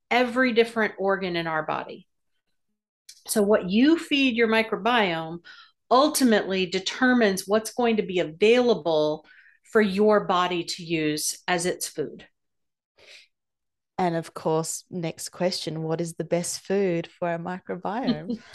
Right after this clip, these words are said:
Speaker 1: <laughs> I don't think we probably need to argue about that one. Most of us know what the best foods are. So there's been some really interesting research done on this lately.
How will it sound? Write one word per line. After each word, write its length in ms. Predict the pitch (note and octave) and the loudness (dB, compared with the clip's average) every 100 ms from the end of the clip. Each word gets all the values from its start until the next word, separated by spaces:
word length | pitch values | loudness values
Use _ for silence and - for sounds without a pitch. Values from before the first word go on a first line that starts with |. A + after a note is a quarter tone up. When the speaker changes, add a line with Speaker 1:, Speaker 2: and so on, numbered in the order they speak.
| - - - | -20 -20 -16
Speaker 1:
<laughs> 260 | - - - | -8 -6 -2
I 160 | C#4 - | -2 4
don't 200 | E4 E4+ | 8 8
think 340 | - E4+ C#4+ - | 6 2 4 4
we 120 | C4 | 4
probably 440 | C#4 B3 A#3 A3+ | 6 6 6 6
need 180 | A3 G3+ | 4 4
to 60 | F#3+ | 4
argue 380 | G#3 G3+ F#3+ | 4 4 2
about 280 | E3+ - D3+ - | -4 -6 -6 -2
that 260 | G#3+ E3+ | 0 0
one. 280 | D#3+ D3+ D#3+ - - - A#3 - | -4 -6 -8 -6 0 2 2 4
Most 400 | B3+ C4 E4+ E4+ | 6 8 6 6
of 120 | D#4+ | 6
us 240 | C4+ D4+ C4 | 6 4 6
know 500 | B3+ B3+ G#3+ F#3+ F#3+ | 6 8 6 4 4
what 200 | G3 G3+ | 2 2
the 60 | |
best 300 | G3 F#3 - | 2 0 0
foods 260 | - F#3+ F#3 | -4 -4 -4
are. 200 | D3 E3 - - - | -6 -8 -14 -16 -2
So 180 | D4+ | 4
there's 200 | C#4+ F4 | 6 6
been 160 | D4+ F#4 | 6 6
some 180 | F4 D4 | 6 6
really 260 | C#4 C#4+ | 6 4
interesting 580 | A#3 A3+ A#3+ B3 - G3+ | 2 2 2 -2 -2 -2
research 520 | F#3+ G3+ - G3+ F3 F3+ | -2 -2 0 -2 -2 -2
done 160 | F3 | 0
on 140 | E3 E3 | 0 -2
this 220 | D#3+ - | -4 -2
lately. 460 | D#3+ D#3+ D3+ D3+ | 0 2 0 -2